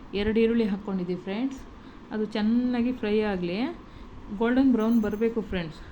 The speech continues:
ಅಲ್ಲಿ ತನಕ ಫ್ರೈ ಮಾಡ್ಕೋಬೇಕು. ಅದು, ಅದು ಎಷ್ಟು ಚೆನ್ನ-, ಎಷ್ಟು ಫ್ರೈ ಚೆನ್ನಾಗಾಗುತ್ತೋ, ಆ, ಗ್ರೇವಿ ಅಷ್ಟು ಚೆನ್ನಾಗಿ ಬರುತ್ತೆ ಫ್ರೆಂಡ್ಸ್. ನೋಡಿ, ಈಗ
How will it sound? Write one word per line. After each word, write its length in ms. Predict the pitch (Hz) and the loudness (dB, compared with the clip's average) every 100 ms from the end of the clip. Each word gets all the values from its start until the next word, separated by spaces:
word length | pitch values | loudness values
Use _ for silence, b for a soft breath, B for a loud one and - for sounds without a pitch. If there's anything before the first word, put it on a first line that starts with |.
| - 208 | -10 -6
ಅಲ್ಲಿ 180 | 220 | -4
ತನಕ 260 | 226 208 202 | -4 -4 -4
ಫ್ರೈ 200 | 254 208 | -4 -2
ಮಾಡ್ಕೋಬೇಕು. 580 | 196 190 185 185 175 175 | 0 0 -2 -4 -4 -4
ಅದು, 400 | 170 180 254 339 - B B B B - | -6 -4 -4 -6 -12 B B B B -10
ಅದು 180 | 202 202 | -6 -4
ಎಷ್ಟು 360 | 202 208 262 | -2 -2 -2
ಚೆನ್ನ-, 300 | 254 214 214 | -2 -2 -2
ಎಷ್ಟು 280 | 220 220 262 | -2 -4 -6
ಫ್ರೈ 200 | 254 226 | -4 -2
ಚೆನ್ನಾಗಾಗುತ್ತೋ, 960 | 233 233 214 220 214 208 196 294 427 - B B B - | -2 -2 -2 -2 -2 -4 -4 -4 -4 -8 B B B -6
ಆ, 240 | 214 196 | -4 -2
ಗ್ರೇವಿ 380 | 196 196 262 285 | -2 -2 0 0
ಅಷ್ಟು 240 | 214 - | -2 -2
ಚೆನ್ನಾಗಿ 260 | 214 208 208 | -4 -2 -2
ಬರುತ್ತೆ 320 | 196 196 196 | -2 -2 -4
ಫ್ರೆಂಡ್ಸ್. 420 | 190 175 170 - | -4 -6 -6 -8
ನೋಡಿ, 240 | - 226 233 | -4 -2 0
ಈಗ 140 | 196 | 0